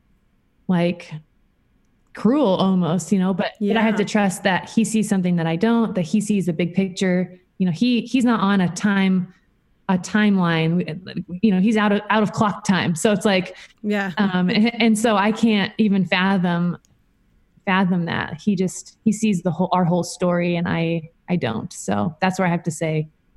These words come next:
Speaker 1: "Yeah, I, I really do trust you." So I had to go through that,
Speaker 2: Mm.
Speaker 1: like, figuring out, do I really, do I really trust? Do I really have faith?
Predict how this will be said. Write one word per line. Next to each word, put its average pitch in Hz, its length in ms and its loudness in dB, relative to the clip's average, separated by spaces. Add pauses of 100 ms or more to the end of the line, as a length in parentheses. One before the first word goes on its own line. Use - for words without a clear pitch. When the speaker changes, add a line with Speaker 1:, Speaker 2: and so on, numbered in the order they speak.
(880)
Speaker 1:
"Yeah, - 280 -4
I, 175 300 -2 (260)
I 165 280 0
really 165 260 0
do 160 300 0
trust - 360 -8
you." - 180 -8 (160)
So - 140 -8
I 240 60 2
had 311 100 2
to 269 60 4
go 226 100 4
through 247 240 0
that, 185 160 0
Speaker 2:
Mm. 196 40 0
Speaker 1:
like, 185 180 0
figuring 208 300 4
out, 185 200 2 (300)
do 233 80 4
I 262 60 4
really, 247 420 4 (200)
do 220 100 4
I 233 80 4
really 185 360 4
trust? 339 500 -4 (480)
Do 220 80 4
I 233 40 4
really 190 340 4
have 277 240 -2
faith? 330 240 0